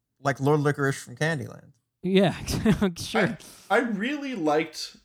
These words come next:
Speaker 3: the ones that they came out with for Force Awakens, because they highlighted, like, some of the,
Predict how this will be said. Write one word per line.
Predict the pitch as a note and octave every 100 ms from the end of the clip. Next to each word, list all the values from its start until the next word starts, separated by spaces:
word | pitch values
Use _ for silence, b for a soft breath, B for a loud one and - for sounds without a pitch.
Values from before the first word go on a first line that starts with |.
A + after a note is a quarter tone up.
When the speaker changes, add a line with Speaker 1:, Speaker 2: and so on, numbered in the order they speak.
| C#3
Speaker 3:
the | C#3
ones | C3+ C3 B2
that | B2
they | B2
came | A#2 A#2 A2
out | G#2+ G2
with | G2+ -
for | - A2+
Force | - G2+ G2
Awakens, | F#2 - - F2 - - _ _ -
because | B2 C3 A#2
they | B2 A#2+
highlighted, | B2 A2 G#2 G#2 G2+
like, | G2 G2
some | A#2
of | G#2
the, | G2+ G2